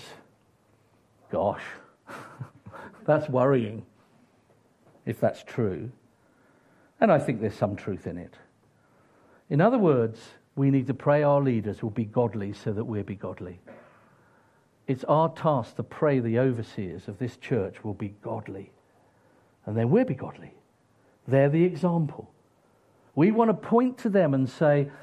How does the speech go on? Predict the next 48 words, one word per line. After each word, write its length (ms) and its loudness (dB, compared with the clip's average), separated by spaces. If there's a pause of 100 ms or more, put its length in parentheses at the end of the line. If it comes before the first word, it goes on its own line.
(160)
"How 160 2
do 160 2
I 80 2
treat 300 -2
my 120 4
wife?" 300 4
"Oh, 180 2
you 120 -2
want 140 4
to 200 4
have 140 2
a, 380 2
you 120 0
want 140 4
to 40 4
have 140 2
a 60 2
look 200 0
at 140 2
him." 300 0 (1400)
Uh, 100 4
"What 160 4
about 240 4
money?" 560 4 (640)
"Well, 120 4
you 100 4
want 80 4
to 40 0
go 100 4
to 100 2
that 220 4
elder. 340 -2 (260)
Look 140 -4
at 60 2
how 100 4
he 120 4
deals 300 0
with 80 -4
money." 320 -6 (1040)
Uh, 320 4
w-, 160 -6
w-, 380 0
w-, 320 2
what 200 4
about, 460 4
you 80 4
know, 80 6
when 320 2